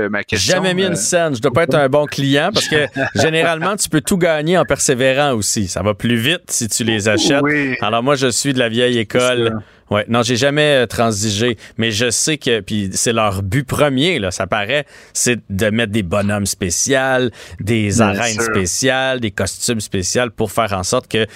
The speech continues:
Speaker 2: tu te dises, « Ah, je le veux », parce que là, quand tu te fais battre par quelqu'un qui l'a, ce bottom-là, t'es en
Speaker 1: <laughs>
Speaker 2: Moses, puis là, t'as le goût de, t'as le goût de l'acheter, puis c'est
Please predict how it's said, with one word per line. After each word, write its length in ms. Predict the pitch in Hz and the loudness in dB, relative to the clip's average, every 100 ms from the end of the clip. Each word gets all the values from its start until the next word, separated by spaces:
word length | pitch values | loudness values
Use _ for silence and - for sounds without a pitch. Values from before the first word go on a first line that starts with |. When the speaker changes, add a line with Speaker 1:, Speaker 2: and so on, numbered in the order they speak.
| - - | -16 -8
Speaker 2:
tu 100 | 101 | -4
te 0 | |
dises, « 220 | 101 117 | -2 -2
Ah, 160 | 120 120 | -2 0
je 120 | 131 | 0
le 120 | 117 | 0
veux », 300 | 110 139 170 | 0 0 2
parce 140 | 165 - | 0 -2
que 60 | |
là, 80 | 123 | -2
quand 140 | 127 113 | -4 -6
tu 100 | - | -4
te 60 | |
fais 140 | - 107 | -2 0
battre 200 | 139 - | 0 -2
par 120 | 120 | -4
quelqu'un 320 | 110 98 127 | -4 -2 -4
qui 120 | - | -2
l'a, 160 | 101 127 | 0 0
ce 60 | 113 | 2
bottom-là, 420 | 110 110 101 131 | 0 0 0 -2
t'es 180 | - 110 | -2 -2
en 140 | 98 | 0
Speaker 1:
<laughs> 100 | 104 | 0
Speaker 2:
Moses, 320 | 104 104 151 - - - | 0 0 -2 -6 -10 -6
puis 80 | 110 | -2
là, 60 | 113 | 0
t'as 120 | 113 | -2
le 80 | 104 | 0
goût 140 | 127 | 0
de, 220 | 127 113 | 2 0
t'as 120 | 107 | 0
le 60 | 113 | -2
goût 100 | 127 | -2
de 80 | 139 | -2
l'acheter, 380 | 117 101 220 214 | -2 0 0 0
puis 100 | - | 0
c'est 160 | 123 | -2